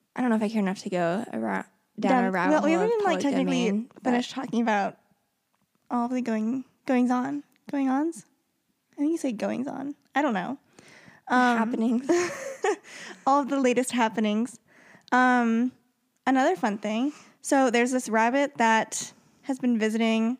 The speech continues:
Speaker 2: our house and will stay, like, in our front yard. Like, usually I'm parked on the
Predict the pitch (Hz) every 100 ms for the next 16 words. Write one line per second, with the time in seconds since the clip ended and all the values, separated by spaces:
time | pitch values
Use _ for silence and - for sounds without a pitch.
0 | _ 247 226 175 214 - 240 208 226 -
1 | 226 214 226 - - - _ 240 233 233
2 | 220 214 - - - 233 214 190 208 220
3 | 202 214 247 262 214 226 - 196 - -
4 | 214 202 196 196